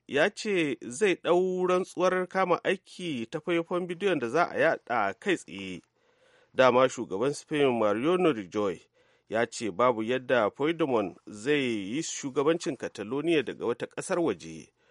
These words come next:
kuma muddin aka zaɓe shi, to dakatarwar da aka yi na 'yancin a Catalonia zai ci gaba da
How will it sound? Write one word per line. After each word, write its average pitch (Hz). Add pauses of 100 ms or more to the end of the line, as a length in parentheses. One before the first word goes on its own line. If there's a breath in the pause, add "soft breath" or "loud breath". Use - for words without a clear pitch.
(300 soft breath)
kuma 113
muddin 135
aka 135
zaɓe 110
shi, 185 (420)
to 98
dakatarwar 135
da 107
aka -
yi 123
na 127
'yancin 101
a 95
Catalonia 156
zai 131
ci -
gaba 98
da -